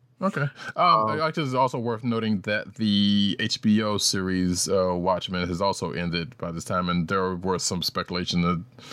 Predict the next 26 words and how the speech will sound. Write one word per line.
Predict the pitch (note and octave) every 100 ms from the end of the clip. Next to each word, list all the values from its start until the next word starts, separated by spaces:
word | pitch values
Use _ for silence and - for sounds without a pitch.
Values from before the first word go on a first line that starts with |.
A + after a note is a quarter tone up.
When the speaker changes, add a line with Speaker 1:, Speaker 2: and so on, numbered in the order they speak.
| - -
Speaker 1:
which | G#2 F#2
I | - F2+
don't | F#2
know | E2+ F2
if | E2
that's, | F2+ E2+ -
I | E2 - -
doubt | E2 F2+
if | E2
that | F#2 F2
being | F#2 F2+
the | E2
case, | F#2+ F2+ F#2
is | F2+
that | F2+ F2 - - - - - - -
that | - F#2+
was | E2+
the | F#2+
other | F#2+ F#2+
reason | F#2 F#2 F#2+
why | F#2 F#2
this | E2 F#2+ - - -
ends | G#2 F#2 F2
now, | F#2+ F#2+ F2+ F2
is | F2
because | F#2+ F2+ F#2 -